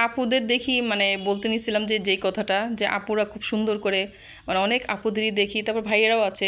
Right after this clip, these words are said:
কিছু কিছু প্রবাসী ভাইয়াদের দেখি খুব সুন্দর করে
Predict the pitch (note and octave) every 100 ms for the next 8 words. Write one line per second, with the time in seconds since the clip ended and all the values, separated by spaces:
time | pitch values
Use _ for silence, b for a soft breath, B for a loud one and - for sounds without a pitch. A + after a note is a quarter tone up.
0 | G3 G#3 G#3 G3+ G#3+ G#3 F#3+ G3 A3+ G3
1 | F#3 F#3 F#3 F3 G3+ A#3 B B B C4+
2 | C4+ A#3+ A3+ A#3 A3+ G3+